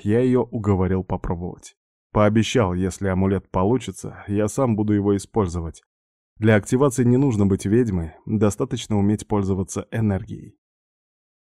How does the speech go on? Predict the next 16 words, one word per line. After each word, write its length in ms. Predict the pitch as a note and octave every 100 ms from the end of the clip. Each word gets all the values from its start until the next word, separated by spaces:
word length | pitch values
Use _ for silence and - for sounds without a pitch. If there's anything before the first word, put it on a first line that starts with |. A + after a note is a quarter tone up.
| -
Мы 180 | G#2+ G#2
уточнили, 720 | G#2+ F#2+ A#2 C3+ A2 D#2+ D2+
как 320 | - F2+ E2
будет 300 | F#2 F#2+ F#2
действовать 480 | F2 F2+ - F2+ E2+
наша 240 | G2 -
разработка, 720 | F#2 F#2 G2+ G#2+ D#3 - C#3 C3
я 260 | G#2+ A2
объяснил 520 | G2+ G2+ F#2 G2 G2 F#2+
Юле, 300 | G#2 F#2 F2+
как 320 | - F2+ F2+
делать 340 | G2 F2+ E2
амулеты 380 | F#2 F#2 F#2 -
по 120 | G2
методике 560 | F#2 F#2 G2 F#2+ - A#2
ведьм. 360 | A2 F2 F2